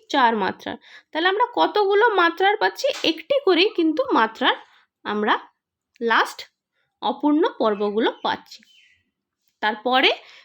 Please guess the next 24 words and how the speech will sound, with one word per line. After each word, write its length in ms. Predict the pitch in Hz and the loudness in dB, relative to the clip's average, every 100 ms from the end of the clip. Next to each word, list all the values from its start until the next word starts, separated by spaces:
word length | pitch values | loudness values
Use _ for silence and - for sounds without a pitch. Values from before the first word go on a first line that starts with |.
| _ | _
একশো 300 | 294 320 - 508 | -6 -4 0 0
ছয় 180 | 466 415 | 2 0
থেকে 240 | 403 415 | 2 0
একশো 340 | 415 381 - 403 | 2 0 0 0
কুড়ি 220 | 359 415 - - _ _ _ _ - | 2 2 0 -8 _ _ _ _ -8
আপনাদের 520 | 233 240 247 247 226 | -6 -4 -2 -2 -2
জন্য 240 | 262 262 | -2 0
আরও 220 | 254 269 | 2 2
সহজ 360 | 302 311 302 294 | 2 2 2 2
হবে, 160 | 311 440 - - - - | 0 -2 -6 -20 -20 -2
কারণ 260 | 285 320 | 0 0
এখানে 280 | 302 403 453 554 | 0 0 0 2
আমরা 220 | 311 277 | 2 2
পাবো 320 | 262 254 349 | 0 0 2
ল্যাঙ্গুয়েজ 680 | 466 269 233 247 240 415 466 | 2 2 2 0 0 0 -2
পেডাগোগির 560 | - 233 214 208 208 403 - | -8 -4 -2 -2 -2 -4 -4
কোশ্চেন। 400 | - - - - - _ _ _ _ _ _ | -8 -8 -10 -20 -20 _ _ _ _ _ _
একশো 280 | - - 480 508 | -6 -2 -2 -2
ছয় 320 | - 359 480 | 0 0 2
বলা 280 | 294 254 226 | 2 2 2
হচ্ছে, 460 | 247 214 - 311 - _ _ _ - | -2 -4 -2 -2 -2 _ _ _ -2
"নিচে 540 | 262 392 - 294 415 - _ | 2 2 2 2 2 -2 _
কোন 420 | 359 440 640 508 | 0 0 0 2
মন্তব্যটি 720 | 302 254 254 247 233 247 302 | 0 0 -2 0 0 0 0